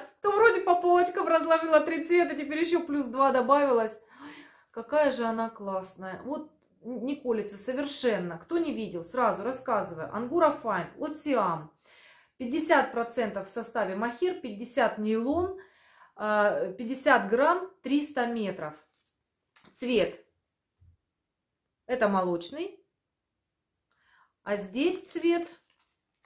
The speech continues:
Вот он. Это голубой. Ну, теперь всё, у меня мозги точно взорвутся.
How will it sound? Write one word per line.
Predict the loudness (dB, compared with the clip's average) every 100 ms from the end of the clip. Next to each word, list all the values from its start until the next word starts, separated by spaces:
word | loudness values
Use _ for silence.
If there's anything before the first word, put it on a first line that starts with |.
| -20 _ _ _ _ _ _ _ _ _ _ _ _ _ _ _ _ _ _ _ -12
Вот | -4 -2
он. | -2 -6 -10 _ _ _ _ _ _ _ _ _ _ _ -4
Это | 0 2 2 2
голубой. | 2 2 2 -2 -6 -2 -2 -2 -4 -18 _ _ _ _ _ _ _ _ _ _ _ _
Ну, | -14 -2
теперь | -2 0 -2
всё, | -4 0 0
у |
меня | 2 0 -2
мозги | -2 -4 -8
точно | -8 -10 -10 -10
взорвутся. | -4 -4 -4 -8 -8 -10 -14